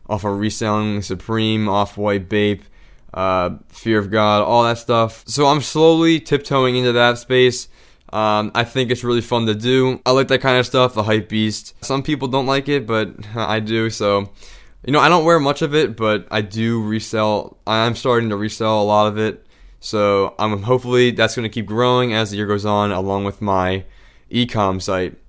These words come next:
Now to my investments and stuff, I kinda just talked about half of it, which is crypto. Bro, right now, it's taking a fat hit. Uh, <laughs> I'm losing a lot of money in it. But holding long term isn't straight to the top. There's, it's,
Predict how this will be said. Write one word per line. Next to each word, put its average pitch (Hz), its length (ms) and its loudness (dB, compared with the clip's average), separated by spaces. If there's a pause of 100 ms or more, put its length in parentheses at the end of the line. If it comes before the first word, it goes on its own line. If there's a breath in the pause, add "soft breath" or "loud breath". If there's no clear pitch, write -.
(140)
Now 143 220 0
to 143 120 -2
my 143 200 0
investments 139 560 0
and 127 100 -4
stuff, 135 320 -2
I 107 100 -2
kinda 120 300 -2
just 113 180 -6
talked 113 220 -4
about 104 300 -2
half 117 180 -2
of 104 120 -8
it, 113 260 -2
which 107 180 -4
is 98 200 -4
crypto. 139 600 0 (580 soft breath)
Bro, 113 220 4
right 104 280 2
now, 120 440 2 (100)
it's 107 160 -6
taking 117 320 -2
a 95 80 0
fat 113 400 0
hit. 107 340 -2 (240)
Uh, 98 480 0
<laughs> - 40 -10
I'm 156 180 2
losing 143 380 0
a 120 80 0
lot 113 160 0
of 113 80 -6
money 113 320 -4
in 113 80 -4
it. - 200 -10 (240 loud breath)
But 123 140 4
holding 143 460 2
long 123 260 2
term 127 520 -2
isn't 123 460 -4 (300)
straight 120 280 -2
to 117 60 -8
the 107 100 -6
top. 120 440 -2 (380 loud breath)
There's, 113 360 2 (120)
it's, - 320 -4